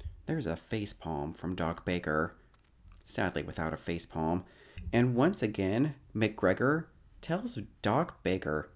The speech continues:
not to treat these people and tell him to get one of those colored doctors. He's talking about Doctor George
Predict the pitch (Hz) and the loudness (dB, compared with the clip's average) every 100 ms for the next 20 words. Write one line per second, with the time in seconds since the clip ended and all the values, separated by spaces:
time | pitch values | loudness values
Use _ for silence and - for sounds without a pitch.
0 | - 104 113 165 - - 104 - 101 95 | -4 0 0 0 -2 0 -2 -2 -6 -6
1 | - 95 65 50 78 - - - - 110 | -6 -2 0 2 0 -2 -18 -20 -2 2
2 | 107 131 196 226 113 113 135 104 104 131 | 2 4 4 4 4 4 4 0 -2 2
3 | 160 110 92 98 - - - - - 139 | 4 4 4 2 -2 -14 -20 -8 0 2
4 | 87 87 - 82 82 80 73 53 - - | 2 0 0 0 0 -2 -2 -4 -12 -16
5 | - _ _ _ - - - 151 156 - | -18 _ _ _ -12 -12 -4 -2 -2 -2
6 | 101 98 95 92 90 82 - 101 90 - | -4 -2 -2 0 0 -2 -2 -2 -2 -4
7 | 92 101 95 | -4 0 0